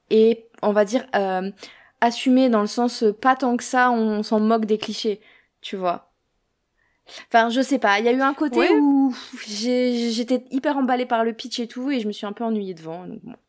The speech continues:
Speaker 2: Ouais, bah, il faut pas avoir d'attente énorme, hein, ça reste, je pense pas qu'ils cherchent à se moquer des clichés, justement, je pense qu'ils les prennent à fond parce
Speaker 1: Mm.
Speaker 2: que il y a le côté réconfortant, et puis ils essaient d'apporter quand même des touches un peu nouvelles.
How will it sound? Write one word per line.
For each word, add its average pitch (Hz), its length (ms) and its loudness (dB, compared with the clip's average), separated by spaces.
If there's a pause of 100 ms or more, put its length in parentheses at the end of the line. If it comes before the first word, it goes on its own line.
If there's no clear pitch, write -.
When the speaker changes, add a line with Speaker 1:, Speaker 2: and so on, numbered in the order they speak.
(180)
Speaker 2:
Ouais, 233 240 2
bah, 220 180 2
il 233 60 -2
faut - 140 -10
pas 269 140 2
avoir 254 200 0
d'attente 226 400 -4
énorme, 208 380 -2
hein, 185 80 -4
ça 190 160 -4
reste, 220 280 -8
je - 60 -14
pense 233 160 -4
pas 285 140 -4
qu'ils 262 160 -8
cherchent - 260 -6
à 208 80 -6
se - 100 -8
moquer 202 280 -4
des 180 140 -6
clichés, 180 360 -10
justement, 180 400 -6
je 180 80 -8
pense 170 160 -12
qu'ils 165 340 -8
les 170 80 -6
prennent 196 300 -2
à 170 60 -4
fond 202 260 -4
parce 196 200 -4
Speaker 1:
Mm. 226 40 0
Speaker 2:
que 147 200 -2
il 156 80 -8
y - 80 -8
a 151 60 -6
le 143 60 -10
côté 165 240 -8
réconfortant, 175 680 -4
et 170 60 -8
puis 196 140 -10
ils 175 100 -8
essaient 175 200 -6
d'apporter 170 360 -6
quand - 180 -6
même 185 100 -2
des 165 100 -8
touches 185 220 -8
un 165 80 -8
peu 175 100 -8
nouvelles. 165 380 -4